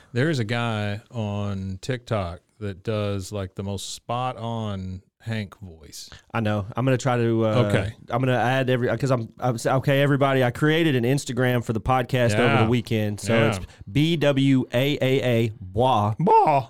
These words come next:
Speaker 2: K O T H. So that'd be where you'll be able to find us on Instagram.
Speaker 1: Yeah.
Speaker 2: And that, uh, that username is gonna be social media wide once I, I get it all created. But
Speaker 1: That's
Speaker 2: you'll be
Speaker 1: three
Speaker 2: able to
Speaker 1: A's.
Speaker 2: find us, three A's. You'll be able to find us on Instagram, uh, uh,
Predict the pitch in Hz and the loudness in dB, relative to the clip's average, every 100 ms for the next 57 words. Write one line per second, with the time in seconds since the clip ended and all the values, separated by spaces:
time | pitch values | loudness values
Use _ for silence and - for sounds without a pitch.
0 | - 156 139 131 127 139 135 113 92 - | -2 2 4 4 2 2 2 2 0 -6
1 | - - - - 110 117 117 123 120 117 | -12 -14 -18 -6 0 0 2 2 2 2
2 | 123 117 123 117 127 123 113 107 120 120 | 2 2 2 0 0 0 0 0 0 -2
3 | 107 117 110 107 113 131 98 107 117 127 | -2 0 0 -2 -2 -2 -4 -4 -2 0
4 | 131 127 - 117 117 110 101 95 - 139 | 0 0 -2 -2 0 0 -2 -4 0 2
5 | 135 151 143 139 135 127 113 131 120 127 | 4 4 4 2 2 0 0 0 2 2
6 | 123 120 113 - - - 143 135 127 139 | 2 2 0 -6 -8 0 2 2 2 2
7 | 127 113 120 127 117 110 117 120 117 110 | 4 4 4 4 2 0 0 0 0 0
8 | - 110 120 117 117 110 123 117 117 110 | 0 0 0 2 2 0 0 2 2 0
9 | 95 110 107 101 - - 117 - - 117 | 0 0 -2 -4 -12 -4 2 4 6 4
10 | 101 123 120 117 110 - - 131 127 107 | 2 0 0 0 -2 -6 -2 2 2 2
11 | 101 - - - _ 120 123 135 123 127 | -2 -6 -18 -20 _ -2 2 2 0 -2
12 | 127 123 120 113 135 135 131 117 123 123 | 0 0 0 0 0 0 -2 0 0 2
13 | 123 120 117 117 110 117 117 | 0 0 -2 -6 -6 -4 -4